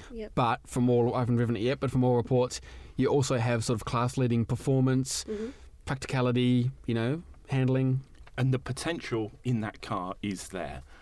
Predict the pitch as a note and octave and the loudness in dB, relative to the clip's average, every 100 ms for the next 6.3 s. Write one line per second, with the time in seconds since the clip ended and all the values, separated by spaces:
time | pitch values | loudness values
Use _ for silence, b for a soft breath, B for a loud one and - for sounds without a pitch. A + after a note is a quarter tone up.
0 | B - A2 - - - - - - B2 | B -4 -2 -4 -16 -20 -20 -20 -6 2
1 | B2 A#2 A2 - A2 G2+ G#2 G2 A#2+ B2 | 2 2 -2 -2 -2 -2 -2 0 0 0
2 | A2 A2+ - - G#2+ - G#2+ G2+ - - | 2 0 -2 -6 -4 -2 -4 -4 -8 -6
3 | - C3+ B2 A2+ G2+ A#2 A2 - F#2 G2+ | -2 0 2 0 -2 -2 -2 -2 0 0
4 | A#2 D3 D3 C#3 B B - - A2 G2 | 0 0 0 -4 B B -8 -2 -2 0
5 | G2+ F2 F#2 - G2 F2+ G#2 G2 - G2 | -4 -2 -4 -2 -4 -4 -4 -4 -4 -6
6 | F#2+ F#2+ E2+ | -4 -4 -6